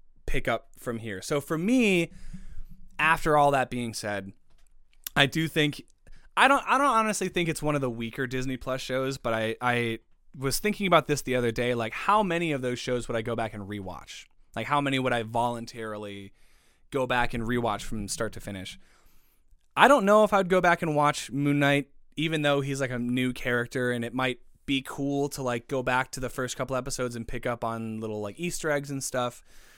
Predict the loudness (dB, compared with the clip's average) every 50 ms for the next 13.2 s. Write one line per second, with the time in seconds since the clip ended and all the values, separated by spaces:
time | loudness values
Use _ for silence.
0 | -20 -20 -20 -20 -20 _ _ _ -2 -2 0 0 0 -2 -4 -4 -6 -8 -10 -12
1 | -16 -20 -20 -20 -20 -20 -20 -20 -16 _ 4 6 6 6 6 6 6 8 6 6
2 | 4 4 4 4 4 4 4 2 0 -4 -6 -8 -12 -2 2 4 4 4 4 2
3 | 2 2 2 2 0 0 0 0 0 0 0 0 0 2 2 0 0 0 -2 -2
4 | -2 -2 -2 -4 -4 -2 -2 -2 -4 -4 -4 -6 -4 -4 -4 -4 -2 -2 -4 -4
5 | -6 -8 -10 -8 -6 -6 -8 -10 -10 -6 -4 -4 -2 -2 -2 -2 -2 -2 -4 -6
6 | _ -2 -2 -2 -2 -4 -6 -6 -4 -4 -4 -4 -6 -8 -8 -8 -4 -2 0 0
7 | 0 0 0 -2 -4 -6 -10 -14 -12 -8 -6 -4 -4 -4 -4 -4 -6 -8 -8 -10
8 | -12 -14 _ _ _ -20 -14 -6 -2 -2 0 0 -2 -2 -4 -4 -4 -4 -2 -2
9 | -2 0 -2 -2 -4 -6 -8 -8 -8 -6 -4 -4 -4 -4 -6 -10 -16 _ _ _
10 | _ _ _ _ -20 -16 _ -4 -2 0 0 0 0 -2 -4 -6 -8 -8 -6 2
11 | 6 10 12 12 10 10 6 -2 -12 -12 -8 -6 -4 -2 0 0 0 0 -2 -2
12 | 0 0 0 0 0 -2 -4 -4 -4 -4 -4 -4 -4 -4 -4 -4 -4 -6 -8 -8
13 | -8 -8 -8 -10